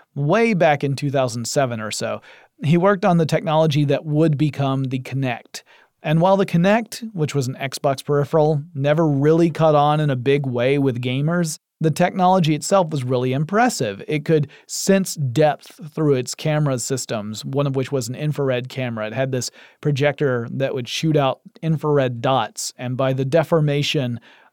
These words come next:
of the, the, uh, infrared spectrum, like, seeing how close or far away it was, it could determine how, uh, how deep the scene was, and thus, if you started walking toward it, then the Kinect would detect that you were actually approaching it.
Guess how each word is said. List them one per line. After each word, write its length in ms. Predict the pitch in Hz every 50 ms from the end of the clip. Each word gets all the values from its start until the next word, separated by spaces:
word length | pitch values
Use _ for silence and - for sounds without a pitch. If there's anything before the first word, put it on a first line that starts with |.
| _ _ -
of 360 | - 143 143 139 135 123 110
the, 440 | 123 135 127 123 123 123 123 - - _
the, 520 | 143 131 127 123 117 117 117 117 - - -
uh, 360 | 131 113 110 107 104 101 95 - - _ _ _ _ -
infrared 580 | 156 165 131 - 151 143 147 147 139 139 131
spectrum, 480 | - - - 151 143 - - 135 113 113
like, 200 | 120 117 117 - - 131 - 151 147
seeing 340 | 139 - 156 151 139 131
how 260 | 123 110 139 135 131 127
close 460 | - - - 143 139 139 135 - 131
or 80 | 120
far 200 | - - 139 139
away 260 | 139 139 139 135 139 135
it 80 | 131 120
was, 220 | 117 120 120 - - - - _
it 120 | - 151
could 180 | 135 170 165 139
determine 400 | 139 131 - 147 147 143 135 123
how, 400 | - 139 143 139 135 131 131 127 - _ _ _ _ _ _
uh, 220 | - 117 117 113 - - _ - -
how 300 | - 135 156 156 151 147
deep 520 | 143 147 139 131 127 180 180 175 156 - - _ _ _ _ _ _ _ -
the 120 | 139 131
scene 420 | - - - 160 165 156 151 135 123
was, 320 | 117 107 101 104 104 87
and 220 | - - 135 135
thus, 240 | 139 135 131 123 -
if 160 | - 131 117
you 40 | 143
started 280 | 131 - - 147 139 135
walking 360 | 139 135 131 - - 123 117
toward 320 | - - - 240 220 190
it, 220 | 147 127 131 127 - _ _ _ _ _ _ _ _ _ _ _
then 340 | 135 143 143 139 135 135 139
the 80 | 139
Kinect 360 | 127 - 156 151 135 117 - 156
would 180 | 160 143 135
detect 600 | 127 131 120 - - 185 190 143 113 - - - _
that 220 | - 139 127 -
you 80 | 143 139
were 160 | 131 131 123
actually 320 | 123 123 - - - 120 113
approaching 400 | 107 - 147 151 139 - 117 113
it. 120 | 104